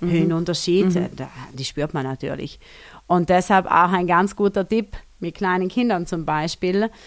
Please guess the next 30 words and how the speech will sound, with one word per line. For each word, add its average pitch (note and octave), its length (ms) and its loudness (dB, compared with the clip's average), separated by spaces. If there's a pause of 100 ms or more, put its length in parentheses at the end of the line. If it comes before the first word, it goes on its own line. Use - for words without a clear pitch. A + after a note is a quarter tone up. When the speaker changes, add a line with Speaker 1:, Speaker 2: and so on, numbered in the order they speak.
(420)
Speaker 2:
lohnt G3 260 4
sich's F#3+ 220 -4
wirklich, F#3 320 -2
sich E3 160 -8
da D3 160 2
mal D#3 160 -2
abzukühlen. C#3+ 800 -4
Und, D3 560 -4
äh, - 40 -4
ja, F3 460 -2 (100)
das D3+ 180 -8
Mendelgebiet D#3+ 540 -4
selbst, E3 500 -4
äh, D#3+ 340 0
da D#3 200 -2
bieten F3 280 -6
sich - 280 -10
leichtere F3 440 -2
Wanderungen F3 540 -2
an, D#3+ 160 -2
intensivere F3+ 640 -6
Wanderungen, E3+ 520 -2
auch D#3 180 -10
zum D#3 220 -8
Biken, - 480 -4
zum E3 140 -4
Radfahren - 460 -6
kann E3+ 200 -6
man E3+ 120 -2
gut. E3+ 280 -6